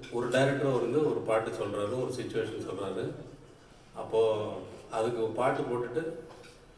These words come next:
டியூன் போட்டா அவருக்கு செலக்ட் பண்றதுக்கு பிடிக்கலன்னா வேற டியூன் போடுவேன். இல்லைன்னா அவரு ஏதாவது கேட்கணுமே அப்படிங்கிறதுக்காக இன்னொரு டியூன் போடலாமா, இன்னொன்னு கேட்கலாமா அப்படின்னா இன்னொரு டியூன் போடுவேன்.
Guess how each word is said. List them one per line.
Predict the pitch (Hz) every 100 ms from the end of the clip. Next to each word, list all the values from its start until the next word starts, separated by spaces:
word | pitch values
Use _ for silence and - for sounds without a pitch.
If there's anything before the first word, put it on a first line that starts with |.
| -
டியூன் | 165 165 156
போட்டா | 147 160 165 165 - -
அவருக்கு | 123 123 123 - 139
செலக்ட் | 151 -
பண்றதுக்கு | 139 127 127 135 131
பிடிக்கலன்னா | 127 139 135 127 131 - - - -
வேற | 143 147
டியூன் | 135 123 120
போடுவேன். | 113 90 90 - - - - - - - - - - - - - - - - - - - -
இல்லைன்னா | 135 165 175 -
அவரு | 127 147 156 156 139 120 - - - - 127
ஏதாவது | 120 156 185 151 170
கேட்கணுமே | 175 175 175
அப்படிங்கிறதுக்காக | 165 147 139 139 139 156
இன்னொரு | 147 156 147
டியூன் | 131 143 139
போடலாமா, | 127 113 110 107
இன்னொன்னு | 113 113 107
கேட்கலாமா | 117 113 110 107 110
அப்படின்னா | 101 107 - -
இன்னொரு | 135 147 139
டியூன் | 123 135 -
போடுவேன். | - - -